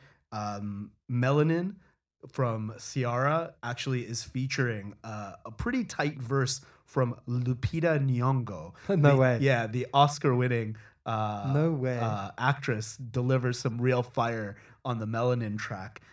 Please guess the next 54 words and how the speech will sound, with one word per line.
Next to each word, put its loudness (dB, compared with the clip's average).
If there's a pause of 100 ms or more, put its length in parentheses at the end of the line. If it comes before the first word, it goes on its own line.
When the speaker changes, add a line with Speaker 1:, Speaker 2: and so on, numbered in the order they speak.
(180)
Speaker 1:
um, -2
as 0
well 4
as 2
Maggie 4
Rogers, 0 (320)
uh, -2
who's -2
nominated, 6
as -6
we -2
mentioned -2
earlier, 2
for -6
one -4
of -6
the -8
best -6
new 0
artists 0 (300)
in -4
the -4
Grammys 2
coming 0
up. 0 (180)
She's -2
got 4
a 4
new 4
track, -2
which -4
is, -6
which -6
is -6
really, -4
really -8
cool. 0 (260)
And 0
if -2
you 2
reflect 4
that 0 (240)
with -4
an -6
established 2
head, -4 (240)
uh, -4
Paul 2
McCartney 0
also -2
has -6
a -8
new -8
song -8